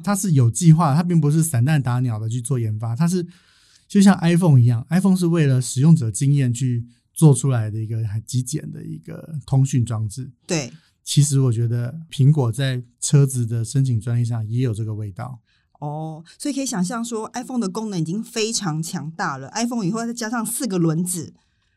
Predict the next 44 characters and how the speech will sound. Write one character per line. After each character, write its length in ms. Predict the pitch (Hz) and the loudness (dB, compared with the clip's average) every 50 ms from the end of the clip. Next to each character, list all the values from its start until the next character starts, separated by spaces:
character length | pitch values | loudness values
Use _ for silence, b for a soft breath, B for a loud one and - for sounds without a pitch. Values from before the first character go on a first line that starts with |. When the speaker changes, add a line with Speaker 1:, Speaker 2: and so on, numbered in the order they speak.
| _ _ _ _ _ _ - | _ _ _ _ _ _ -2
Speaker 2:
这 100 | - 302 262 214 | 2 2 2 4
个 100 | 240 - | 2 2
概 180 | - 330 254 233 233 | 2 2 0 0 0
念， 400 | 190 202 220 214 196 170 165 180 B B B B B B | 0 0 -2 -4 -6 -6 -8 -10 B B B B B B
我 60 | 226 | -2
觉 120 | 262 349 | -2 -2
得 60 | 370 - | -2 -2
真 240 | - 392 381 359 | -4 -4 -4 -4
的 60 | 330 - | -4 -4
带 120 | - 330 | -4 -4
给 220 | 262 240 214 180 175 | -2 -2 -2 -4 -2
外 220 | 180 254 254 233 | -2 -2 -2 -2
界 280 | - - 254 240 214 180 - | -4 -4 -4 -4 -4 -6 -6
无 140 | - 196 202 | -8 -6 -6
限 180 | 208 - 247 233 | -4 -2 0 0
多 120 | 233 226 | 0 -2
的 100 | 202 196 | -4 -4
想 260 | - - 170 127 131 | -4 -4 -6 -6 -8
象。 320 | 139 - - 175 147 - - B B B B B | -10 -10 -8 -8 -8 -10 -12 B B B B B
事 80 | - | 0
实 80 | 339 320 | 0 2
上， 140 | 349 320 285 | 2 2 0
这 100 | 311 311 | -2 -4
次 140 | - 311 | -4 -2
我 60 | 262 214 | 0 2
们 100 | 196 185 | 2 2
也 80 | 160 | 0
采 180 | 165 202 185 202 | 0 -2 -6 -4
访 240 | 196 196 170 165 160 | -4 -2 -2 -2 -2
了 140 | 160 156 | -4 -6
一 40 | 175 180 | -8 -8
个 200 | 185 175 165 160 | -8 -8 -8 -6
交 220 | 165 208 202 202 | -6 -6 -6 -6
大 320 | 202 226 202 190 185 165 165 160 - - | -4 -4 -2 -2 -2 -4 -4 -6 -8 -12
那 80 | 185 | -12
个 240 | 180 190 175 160 151 | -8 -6 -4 -4 -4
的 240 | 156 165 156 147 160 | -6 -6 -8 -8 -6
教 260 | 160 - 190 175 175 | -4 -2 -2 -2 -2
授， 180 | 175 - 185 185 | -4 -6 -6 -6
他 80 | 202 | -6
之 120 | 190 226 208 | -8 -8 -6
前 180 | 202 175 175 | -6 -6 -6
是 200 | 170 185 190 185 | -6 -6 -8 -8
在 440 | 180 190 185 175 175 165 151 151 | -8 -6 -6 -6 -6 -6 -8 -10